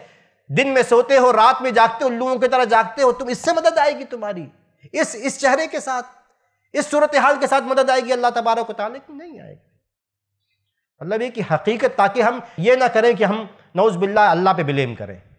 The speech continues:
कि मदद नहीं आ रही है। अरे मदद के लिए अल्लाह तबारक व तआला ने शर्त रखी है। मेरी इबादत करने वाले, शिर्क नहीं करने वाले, आज कहीं चले जाओ, तौहीद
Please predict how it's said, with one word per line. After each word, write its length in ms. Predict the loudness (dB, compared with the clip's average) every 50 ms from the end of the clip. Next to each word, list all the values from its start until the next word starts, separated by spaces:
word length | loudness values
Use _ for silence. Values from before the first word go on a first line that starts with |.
| _ _ _ _ _ _ _ -4
कि 40 | -4
मदद 280 | -2 0 0 0 -2 -2
नहीं 180 | -4 -8 -8 -10
आ 80 | -14
रही 140 | -16 -20 -20 -20
है। 180 | -20 -20 -20
अरे 120 | -16 -12 -6
मदद 380 | -2 -2 0 0 0 -2 -2 -4
के 120 | -6 -4 -4
लिए 240 | -4 -6 -6 -6 -6
अल्लाह 280 | -8 -6 -6 -6 -6 -6
तबारक 380 | -6 -6 -6 -6 -6 -8 -8 -12
व 40 | -12
तआला 260 | -10 -12 -12 -12 -14
ने 100 | -16 -16
शर्त 280 | -16 -18 -18 -20 -20 _
रखी 300 | -20 _ _ _ _ -20
है। 80 | _ _ _ _ _ _ _ _ _ _ _ _ _ _ _ _ _ _ _ _ _ _ _ _ _ _ _ -2
मेरी 240 | 0 0 0 0
इबादत 320 | 2 2 2 2 2 0 0
करने 260 | 0 -2 0 2 2 2
वाले, 240 | 2 2 2 0 -2
शिर्क 420 | -6 -6 -2 -2 -2 -2 -2 -4
नहीं 140 | -6 -6 -4 -4
करने 280 | -4 -4 -4 -4 -4
वाले, 240 | -4 -4 -4 -6 -6
आज 360 | -4 -2 -2 -2 -2 -4 -8 -10
कहीं 380 | -6 -4 -4 -4 -6 -8 -12 -10
चले 260 | -10 -10 -10 -10 -10 -8
जाओ, 280 | -6 -4 -4 -4 -4 -6 -10 -18 _ _ _ _ _ _ _ _ -2 0
तौहीद 640 | 2 2 2 0 -2 -4 -6 -6 -6 -8 -10 -12